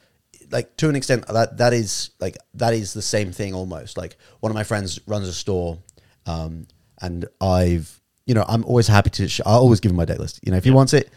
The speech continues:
Speaker 1: you got it. Because at the same time, he's always, like, if I need cards, he's got me.
Speaker 2: Mm.
Speaker 1: And to be fair, like, most of the time, it's my fault that I'm scrambling. Like, people would have lent me the cards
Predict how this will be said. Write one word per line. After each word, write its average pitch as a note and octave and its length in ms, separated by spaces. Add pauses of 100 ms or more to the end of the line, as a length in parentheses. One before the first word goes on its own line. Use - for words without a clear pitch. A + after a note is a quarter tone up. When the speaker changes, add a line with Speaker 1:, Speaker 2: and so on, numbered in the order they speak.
Speaker 1:
you A#2 100 (100)
got E2 140
it. - 60 (320)
Because G#2+ 320
at - 360
the - 100
same A#2 100
time, G#2 240
he's G2+ 80
always, G#2 320 (260)
like, D#2+ 120 (100)
if - 80
I G#2 80
need G2+ 160
cards, A#2 420
he's G#2 120
got G2+ 200
me. - 100 (180)
Speaker 2:
Mm. G2+ 160 (200)
Speaker 1:
And F#2+ 640 (360)
to D#3 100
be F#3+ 100
fair, F3+ 340 (340)
like, A2 160 (260)
most D#3+ 200
of - 40
the F3 80 (120)
time, F3+ 200 (100)
it's B2+ 200
my A#2 60
fault G2 200
that F2 100
I'm E2 220
scrambling. F2 340
Like, D#2+ 160 (220)
people D#3 320
would D#3 140
have C3 120
lent C3 160
me A2+ 100
the G#2+ 200
cards F2+ 260